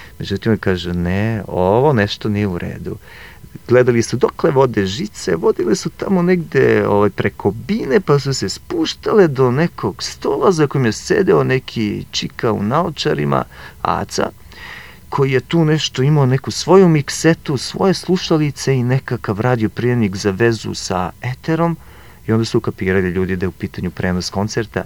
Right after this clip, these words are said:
za koji niko nije tražio od njih dozvolu. Tu su gunđali, pravili su nekakve sitne skandalčiće i tako nervozni započeli koncert. Mi smo započeli sa našim prenosom,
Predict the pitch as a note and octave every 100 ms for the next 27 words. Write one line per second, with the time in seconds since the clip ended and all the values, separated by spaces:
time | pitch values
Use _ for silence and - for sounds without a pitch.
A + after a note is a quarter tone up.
0 | - F#2 F2 - - F#2 F2+ G2 A#2+ -
1 | G#2 G#2+ F2+ E2+ E2 A2 G2+ G2+ A#2 C3+
2 | C#3+ B2 C3 G#2+ F2 - - - - -
3 | - - - - - - - G#3+ - B2+
4 | C3+ D#3+ A3 G#3+ G3 D3 D3 C#3+ B2 -
5 | B2+ A#2 A#2+ A2 G2+ - A2 - D3+ -
6 | E3+ D3+ D3 D3+ F3+ F3 - F3+ D3+ C#3
7 | D#3+ - C#3+ - A#2 B2+ C3+ B2+ A#2 F#2+
8 | F2+ G#2 - G#2+ G#2 G2 F2 - - A#2+
9 | B2 A#2+ A2 G#2 G#2+ G2 F#2 - F#2 F2
10 | - E2+ - G#2 A#2 C3+ - - D#3+ D3+